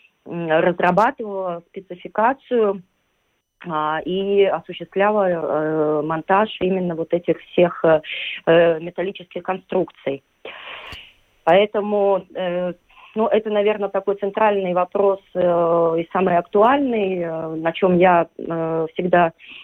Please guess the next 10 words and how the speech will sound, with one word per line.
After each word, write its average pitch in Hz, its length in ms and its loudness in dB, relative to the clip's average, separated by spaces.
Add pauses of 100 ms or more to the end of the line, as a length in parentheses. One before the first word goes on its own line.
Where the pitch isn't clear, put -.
(100)
настаивала 208 960 0
и 165 280 -8
в - 80 -20
суде - 200 -10
первой 240 360 -2
инстанции, 202 800 -6
что - 260 -10
необходимо 185 640 -2
этих 175 300 -4
лиц, 185 240 4